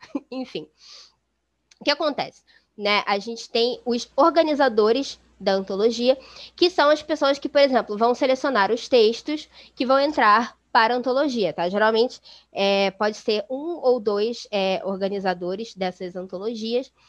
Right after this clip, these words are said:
e aí eles vão ler e selecionar os textos que eles acham que vai combinar melhor ali com aquela obra, tá? Geralmente, eles são pessoas,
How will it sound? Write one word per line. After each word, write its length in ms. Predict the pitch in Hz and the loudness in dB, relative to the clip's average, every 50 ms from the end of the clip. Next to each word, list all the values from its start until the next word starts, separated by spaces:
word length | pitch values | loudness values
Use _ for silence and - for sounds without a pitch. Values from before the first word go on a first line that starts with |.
| _ _ _ - - - _ | _ _ _ -20 -20 -16 _
e 100 | 262 269 | 0 2
aí 420 | 277 285 285 262 262 277 285 285 - | 2 2 2 0 -4 -4 -6 -4 0
eles 340 | - 240 240 262 262 240 233 | 0 0 0 0 -6 -6 -4
vão 240 | 233 220 226 240 262 | -4 -2 -2 -2 -2
ler 440 | 254 233 214 220 226 240 240 262 - | -2 -2 0 0 0 -2 -2 -4 -10
e 280 | 233 226 233 247 254 - _ | -10 -10 -8 -8 -10 -12 _
selecionar 440 | - 247 226 226 - 262 240 214 | -8 -6 -6 -6 -6 -4 -4 -4
os 80 | 240 240 | -6 -6
textos 300 | _ 214 196 220 226 - | _ -8 -8 -8 -12 -8
que 80 | - 220 | -6 -6
eles 180 | 226 254 240 | -6 -4 -2
acham 400 | 226 208 220 233 240 - 277 262 | 0 0 0 0 -2 -4 -10 -10
que 80 | 262 277 | -10 -4
vai 160 | 254 240 233 | -2 -2 -2
combinar 460 | 233 - 262 247 262 254 233 220 226 | -2 -4 -6 -6 -2 0 0 0 0
melhor 340 | 240 247 247 233 208 208 226 | -2 -2 -2 -2 -2 -2 -2
ali 280 | 233 220 208 208 - _ | -4 -6 -6 -10 -12 _
com 140 | - - 233 | -6 -4 -4
aquela 380 | 226 226 - 240 262 277 262 | -4 -2 -2 -2 0 2 2
obra, 360 | 208 175 156 151 156 151 - _ _ _ | 2 0 -2 -4 -10 -12 -12 _ _ _
tá? 160 | - 165 170 | -4 -4 -4
Geralmente, 560 | 190 208 214 220 233 240 233 220 226 233 - _ - - - - - _ _ | -4 -4 -2 -2 -2 -2 -4 -6 -6 -6 -12 _ -20 -20 -20 -20 -20 _ _
eles 220 | - 214 240 233 | -8 -6 -6 -4
são 160 | - 226 208 208 | -2 -4 -4 -2
pessoas, 640 | - 233 226 226 - 214 208 208 226 226 226 - | -2 -4 -4 -2 -4 -6 -4 -4 -4 -6 -6 -10